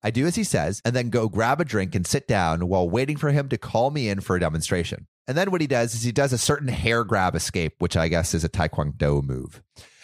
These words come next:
After the demonstration, the class partners up and does it with each other, in which entitled kid comes up to me with the biggest grin on his face and asks if he can be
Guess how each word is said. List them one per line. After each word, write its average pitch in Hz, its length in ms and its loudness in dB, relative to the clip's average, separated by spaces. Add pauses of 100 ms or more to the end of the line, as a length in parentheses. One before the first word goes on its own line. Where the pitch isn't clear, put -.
After 170 260 0
the 185 100 0
demonstration, 113 680 0
the 120 80 -8
class 120 280 0
partners 135 380 -2
up 92 160 2
and 90 120 0
does 73 200 0
it 120 220 0
with 101 140 0
each 95 180 -2
other, 123 320 2 (260)
in 139 120 0
which 147 160 0
entitled 143 500 0
kid 107 300 0
comes 185 340 0
up - 140 0
to 131 120 0
me 92 220 0 (240)
with 123 140 2
the 139 100 0
biggest 180 560 -2
grin 170 220 0
on 156 100 2
his 113 160 -2
face 92 380 -2 (240)
and 127 120 0
asks 110 340 0
if 117 180 0
he 131 180 0
can 110 200 -2
be 92 260 0